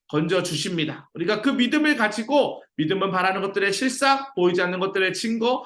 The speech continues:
그 표대를 향하여 나아가는 삶이 바로 믿음의 삶인 것이죠. 지금 눈앞에 베드로와 같이 캄캄하고 어둡고 또 때로는 냄새나는 그런 감옥과 같은 현실 가운데 놓여있다 하더라도 그 상황 가운데 좌절하는 인생이 아니라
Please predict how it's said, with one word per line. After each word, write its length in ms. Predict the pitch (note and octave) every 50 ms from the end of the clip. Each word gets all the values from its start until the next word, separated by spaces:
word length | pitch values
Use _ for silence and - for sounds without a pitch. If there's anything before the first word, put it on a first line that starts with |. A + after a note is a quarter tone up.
| - - _
그 140 | - A3 A3
표대를 520 | - D#4+ E4 D#4+ E4 E4 D#4+ D4+ D4+ D4
향하여 340 | C#4+ C#4 C4+ C4+ C4 B3+ B3
나아가는 520 | A3 G3 G3 G3+ G#3+ G#3 G3 G3+ G3+ G#3
삶이 400 | G#3 - - A3+ A3 G#3+ A#3+ B3
바로 440 | G3 F#3+ F#3+ A3+ C4 C#4 C4+ - - _ _
믿음의 400 | - D#3 F#3+ F3+ C#4+ C#4 C#4+ C4+
삶인 320 | - A#3 A#3 A#3 B3+ A#3+ G#3
것이죠. 340 | D#3+ D3+ D3+ - - - - _ _ _ - - - -
지금 220 | - A#3+ A3 C#4+ B3
눈앞에 720 | A3 B3+ C4+ C#4 C4 C4+ C#4+ C#4 C4+ C4+ B3+ - - - -
베드로와 460 | G#3+ G#3+ - C4+ C4+ C4 C4 B3+ B3+
같이 400 | A#3+ A#3+ A#3 - - B3+ A#3 A3
캄캄하고 600 | - C#4 C#4 C4+ - C#4+ C#4+ C4 B3+ B3 A#3+ B3
어둡고 920 | A3+ G3 G3+ G#3+ - C4+ A#3 - - - - B3 B3 A#3 F#3+ - - - _ _ _ _ _ _ -
또 400 | - C#4 C#4 A#3 - - - - -
때로는 340 | B3 C4 C4 C4 C4+ B3+ G3
냄새나는 760 | G3 A3 A#3 A#3+ B3 C4+ B3+ B3 B3 B3 C4+ C4+ C4 -
그런 360 | - G#3+ A3 A#3+ C4 B3+ A#3 G#3
감옥과 440 | - - G3+ G#3+ B3+ B3 - C#4+
같은 320 | C#4 C4 B3+ B3+ - C4 B3
현실 360 | B3 B3+ B3+ B3 C4 C4 C4
가운데 280 | - A#3+ A#3+ A3+ A3+ A3+
놓여있다 440 | G3 G3 G3+ G#3+ G#3+ G3+ - G#3+
하더라도 520 | G#3 G#3 G#3 G3+ F#3+ F#3 F#3 F3+ E3+ F3 - _ _ - - _ -
그 100 | - A#3
상황 380 | A3+ C4 C4 C4+ C4+ C4+ C4+
가운데 320 | C4+ B3+ B3+ B3 A#3 B3+ B3
좌절하는 600 | - F#3+ F#3 - - C4 C4+ C4+ C4 C4 B3+ B3
인생이 320 | A#3 A3 A3 A#3 A#3 A3+
아니라 460 | G#3+ G3 G3 G#3 B3 C4 A#3+ - -